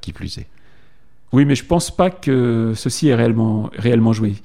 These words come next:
Speaker 2: C'est que c'est une remarque qu'on entend fréquemment en, en Europe, euh, mais, euh, ben, un exemple pour illustrer mon, mon propos ici. En, le planétarium de New York, dès l'année deux mille, donc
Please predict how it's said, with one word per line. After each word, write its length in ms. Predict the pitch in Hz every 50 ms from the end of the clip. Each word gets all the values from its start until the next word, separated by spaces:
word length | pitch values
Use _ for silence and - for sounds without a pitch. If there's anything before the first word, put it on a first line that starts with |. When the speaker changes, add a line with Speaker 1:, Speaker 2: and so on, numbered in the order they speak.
| - - - - - - - -
Speaker 2:
C'est 180 | - - - 135
que 100 | 127 -
c'est 240 | - - 151 - -
une 120 | 175 151 135
remarque 280 | 139 151 180 160 -
qu'on 120 | - 135 131
entend 220 | 131 - 143 131
fréquemment 840 | - - 147 123 143 131 123 127 135 135 131 113 107 107 107 - -
en, 40 | 131
en 40 |
Europe, 480 | 117 120 117 110 120 131 143 143 - -
euh, 140 | 117 117 - - 143 139 139 - - - - - - - - - - -
mais, 420 | 117 113 123 127 131 135 131 127
euh, 440 | 123 117 117 117 113 113 113 113 113 110 117 120 - - - - - - - - - - - - - - - - - - -
ben, 140 | - 139 156
un 80 | 160 170
exemple 380 | 170 143 147 147 127 113 - -
pour 120 | - 120
illustrer 380 | 117 117 117 - - - 131 120
mon, 160 | 117 113 113
mon 160 | 113 110 113
propos 300 | - - 120 - 131 117
ici. 320 | 107 101 - - - - - - - - - - - - - - - - -
En, 520 | - 123 123 120 123 120 113 113 113 - - -
le 100 | - 117
planétarium 600 | 101 - 196 196 196 190 - 156 151 156 156 135 117
de 160 | 113 110 107
New 380 | 110 110 107 107 107 110 120
York, 720 | 123 110 107 117 - - - - - - - - - - - - - - - -
dès 480 | - 113 131 180 208 202 170 - - 127 - - - - - - - - - -
l'année 260 | - - 127 127 117 107
deux 160 | 104 120 120
mille, 240 | 110 110 123 147 -
donc 280 | - 131 131 - -